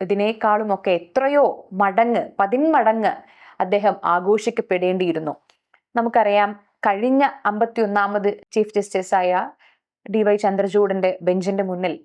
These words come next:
ആർട്ടിക്കിൾ ത്രീ സെവന്റി സെവനുമായി ബന്ധപ്പെട്ട ഹോമോജനസ്, ഹോമോസെക്ഷുവാലിറ്റിയെ സംബന്ധിക്കുന്ന വിധി വരാൻ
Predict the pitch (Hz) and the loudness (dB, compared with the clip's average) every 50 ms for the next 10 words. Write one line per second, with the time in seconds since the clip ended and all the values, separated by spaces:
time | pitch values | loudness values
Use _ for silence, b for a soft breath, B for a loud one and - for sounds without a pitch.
0 | _ _ - - 214 226 226 - 285 285 - 294 269 - - - - 262 254 294 | _ _ -2 0 0 0 0 -4 -4 -2 0 -2 -2 -2 -6 -6 -4 -2 0 0
1 | 302 302 302 254 226 226 226 226 247 233 - 233 220 214 214 220 214 214 208 202 | 0 2 2 2 2 2 2 0 -2 0 0 0 0 0 -2 -4 -4 -2 0 0
2 | 196 196 185 196 190 185 190 190 - 185 - 185 185 - _ _ _ _ _ - | 0 0 -2 -2 -2 -4 -4 -2 -4 -4 -4 -4 -8 -8 _ _ _ _ _ -4
3 | 262 262 262 262 277 269 233 240 247 247 254 247 254 - - _ _ - 233 226 | -2 0 0 2 0 0 2 2 0 0 -2 -4 -6 -12 -18 _ _ -2 0 2
4 | 233 247 247 247 - 226 - - - 226 214 208 214 208 208 220 220 214 214 208 | 2 0 0 0 -2 -4 -4 -2 0 0 0 0 -2 -4 -4 -2 -2 -2 -2 -4
5 | 202 196 196 196 190 196 - - 185 190 208 220 - - 233 220 269 226 285 285 | -2 -2 -2 -2 -4 -4 -4 -4 -4 -2 -4 -4 -4 -4 -2 0 0 2 2 0
6 | 196 - - 208 226 240 240 240 | 0 -2 0 0 2 2 2 2